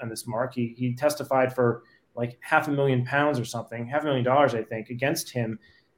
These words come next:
uh, arguing that his test had all these defects in it,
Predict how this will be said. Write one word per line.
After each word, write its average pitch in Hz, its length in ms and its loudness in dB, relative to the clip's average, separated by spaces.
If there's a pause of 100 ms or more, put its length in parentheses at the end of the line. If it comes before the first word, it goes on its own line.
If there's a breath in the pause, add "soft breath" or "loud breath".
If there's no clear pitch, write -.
(120)
uh, 123 220 4
arguing 139 580 6
that 123 180 6
his 120 160 -2
test - 400 0 (140)
had 135 220 2
all 139 140 6
these 131 200 2
defects 143 500 0
in 110 100 -4
it, 113 200 -6